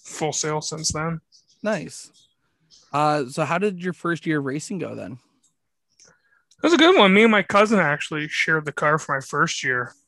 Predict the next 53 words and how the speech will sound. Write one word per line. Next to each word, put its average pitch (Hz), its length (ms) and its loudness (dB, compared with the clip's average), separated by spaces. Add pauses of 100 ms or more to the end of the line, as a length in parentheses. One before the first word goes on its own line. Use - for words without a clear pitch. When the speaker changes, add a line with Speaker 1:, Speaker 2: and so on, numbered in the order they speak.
(140)
Speaker 1:
And 160 160 -4
then 143 240 0
we, 139 520 -6 (140)
he 190 240 4
actually 151 320 2
won 147 220 2
it 151 100 -8
before 143 320 -6
me. 139 160 -4
So 135 160 2
that 135 80 2
was 143 140 -4
a 135 40 -10
big 135 220 -4
joke. 135 300 -6
And 131 80 -14
he 139 80 -12
quit 139 220 -2
after 135 260 0
that 131 180 0
year. 135 240 -4 (600)
So - 180 2
that - 20 6
was 160 140 2
the 156 40 -2
big 156 200 2
joke 156 300 4
that 139 100 -6
he 156 100 0
always 147 220 -2
won 151 180 -2
a - 20 -6
race 147 220 -4
before 156 380 -6
me. 156 160 -6
But 143 240 -12 (480)
that - 80 -2
was 170 100 0
good. 180 220 2
We 160 60 0
shared 165 320 0
that 156 200 4
and 185 100 0
just, - 440 -4 (100)
just 311 160 -6
learning, 135 300 -4
right? 135 240 -4 (480)
Speaker 2:
Yeah. 143 320 0 (760)
Uh, 151 260 2 (120)
so - 180 -6
kind 190 220 -2
of, 196 240 0
uh, 139 360 2